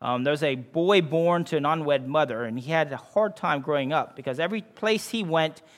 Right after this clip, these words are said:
he always was asked the question, "Hey, boy, who's your daddy?" Whether he was at school or the grocery store or anywhere he went, they asked him, "Who's your daddy?" Question that many of us have asked us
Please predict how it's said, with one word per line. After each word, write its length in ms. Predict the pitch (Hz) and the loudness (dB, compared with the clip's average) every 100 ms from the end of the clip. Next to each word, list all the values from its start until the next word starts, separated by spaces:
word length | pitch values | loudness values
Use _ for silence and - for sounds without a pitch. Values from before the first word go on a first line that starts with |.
| - | -16
he 120 | - 156 | 0 4
always 400 | 170 220 208 175 | 6 6 4 0
was 120 | 175 | 4
asked 260 | 180 175 | 6 6
the 60 | - | 0
question, 460 | - 190 170 - 117 | 0 2 2 -4 0
"Hey, 180 | 202 | 2
boy, 380 | 226 160 165 220 - - _ | 4 6 4 4 -2 -20 _
who's 180 | 170 175 | -4 -4
your 120 | 175 | -2
daddy?" 380 | 165 175 165 110 87 _ _ _ _ _ _ _ _ _ _ - | 2 4 2 -2 -14 _ _ _ _ _ _ _ _ _ _ -2
Whether 220 | 143 156 | 2 4
he 100 | 160 | 2
was 100 | 147 | 0
at 140 | 139 | -2
school 440 | - - 190 214 202 | -4 2 6 8 8
or 120 | 139 | 4
the 100 | 123 | 2
grocery 320 | 156 180 202 | 2 2 0
store 400 | - 202 202 185 | -4 0 4 4
or 60 | 139 | 2
anywhere 320 | 175 190 185 | 0 0 0
he 120 | 180 | 0
went, 480 | 160 139 - - - | -2 -4 -6 -20 -20
they 200 | - 123 | -10 -6
asked 280 | 135 135 - | -4 -6 -10
him, 120 | 110 | -12
"Who's 240 | 98 175 190 | -10 -12 -10
your 100 | 185 | -2
daddy?" 320 | 170 147 90 - _ _ _ _ _ _ | 0 0 -4 -16 _ _ _ _ _ _
Question 380 | - 131 - 139 | -10 -10 -8 -8
that 260 | 135 123 107 | -6 -6 -8
many 220 | 123 135 | -8 -8
of 80 | 127 | -8
us 100 | - | -10
have 160 | 135 | -12
asked 360 | 123 120 - - | -8 -10 -12 -12
us 260 | 98 - | -12 -12